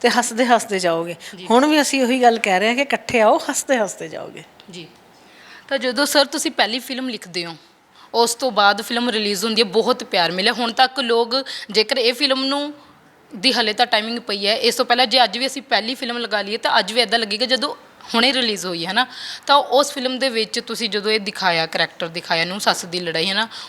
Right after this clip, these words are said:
Speaker 2: ਉਸ ਤੋਂ ਬਾਅਦ ਫਿਲਮ ਰਿਲੀਜ਼ ਹੁੰਦੀ ਹੈ ਤੇ ਤੁਹਾਨੂੰ ਕਦੇ ਫੋਨ ਆਇਆ ਕਿ ਤੁਹਾਡੀ ਫਿਲਮ ਦੇਖਣ ਤੋਂ ਬਾਅਦ ਸਾਡੇ ਘਰੇ ਕਲੇਸ਼ ਵੱਧ ਗਿਆ ਜਾਂ ਫਿਰ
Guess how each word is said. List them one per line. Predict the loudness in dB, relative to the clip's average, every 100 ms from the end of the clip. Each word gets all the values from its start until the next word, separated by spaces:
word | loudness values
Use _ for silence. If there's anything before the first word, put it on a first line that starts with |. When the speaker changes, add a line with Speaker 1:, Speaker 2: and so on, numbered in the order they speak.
| -2
Speaker 2:
ਉਸ | 0 2
ਤੋਂ | 2
ਬਾਅਦ | 6 6 6 0 -2
ਫਿਲਮ | -2 -2 -2
ਰਿਲੀਜ਼ | -2 0 -2 -4
ਹੁੰਦੀ | -8 -2 0
ਹੈ | 0
ਤੇ | 2 0
ਤੁਹਾਨੂੰ | 2 -2 0
ਕਦੇ | 0 0
ਫੋਨ | -2 -4 2
ਆਇਆ | 4 4 2
ਕਿ | -2
ਤੁਹਾਡੀ | 0 0 0
ਫਿਲਮ | -6 -4
ਦੇਖਣ | -4 -4
ਤੋਂ | -2
ਬਾਅਦ | 0 0
ਸਾਡੇ | -2 -2
ਘਰੇ | -4
ਕਲੇਸ਼ | -2 -2 0
ਵੱਧ | 4 2 4
ਗਿਆ | 0
ਜਾਂ | 0 -2
ਫਿਰ | -2